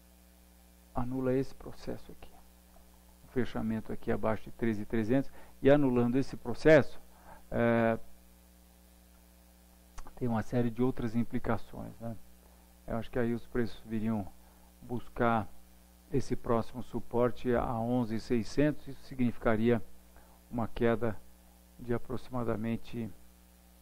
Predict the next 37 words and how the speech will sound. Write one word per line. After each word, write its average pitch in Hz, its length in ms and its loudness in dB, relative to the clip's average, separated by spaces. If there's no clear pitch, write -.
quatorze, 120 500 2
quinze 117 280 0
por 110 180 -6
cento. - 240 -10
Mas 127 140 0
vamos 139 180 2
ter - 80 4
que - 60 2
esperar 151 560 6
e 131 40 2
ver 127 460 6
o 151 100 -2
que, - 220 0
que 127 140 0
vai 127 140 6
acontecer. 127 440 -2
Se, 127 320 0
muito 131 300 -4
que 127 100 0
bem, 117 340 2
os - 140 -10
preços 120 360 2
vão 123 160 2
nos 120 180 2
dar 117 160 6
uma 110 220 2
outra, 117 400 2
um 135 60 0
outro 127 220 2
bull 123 280 4
trap, 147 340 6
vão 135 220 8
entrar 123 220 6
pra 120 160 4
dentro 117 280 0
de 151 120 -4
novo, 165 320 2